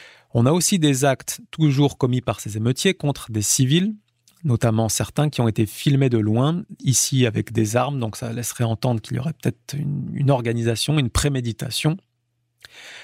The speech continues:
Mais nous avons aussi des meurtres commis par des groupes terroristes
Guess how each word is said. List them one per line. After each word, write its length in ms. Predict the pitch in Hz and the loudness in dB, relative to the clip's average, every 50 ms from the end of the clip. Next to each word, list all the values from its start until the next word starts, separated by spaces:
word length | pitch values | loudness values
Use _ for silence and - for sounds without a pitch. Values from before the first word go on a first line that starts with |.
| - - - | -10 -2 2
Mais 100 | 139 135 | 2 4
nous 160 | 160 175 170 | 4 4 4
avons 200 | 190 185 196 202 | 4 2 2 2
aussi 340 | 196 170 143 - - 185 170 | 0 0 0 0 0 -2 -2
des 480 | 151 131 127 131 131 131 127 123 123 117 | -2 0 2 4 4 6 4 4 2 2
meurtres 600 | 123 127 160 180 147 - - - - - - - _ _ _ _ - | 4 4 4 2 2 -2 -6 -12 -12 -12 -12 -14 _ _ _ _ -2
commis 260 | - 143 135 151 156 | 0 0 2 0 -2
par 240 | - - 120 107 110 | 0 -2 -4 -2 0
des 120 | 104 110 | -2 0
groupes 360 | 104 110 104 151 170 160 - | 0 2 2 2 2 0 -2
terroristes 720 | - - 123 107 104 104 110 135 185 214 - - - - | -4 -2 0 0 0 2 2 2 2 0 -2 -6 -8 -16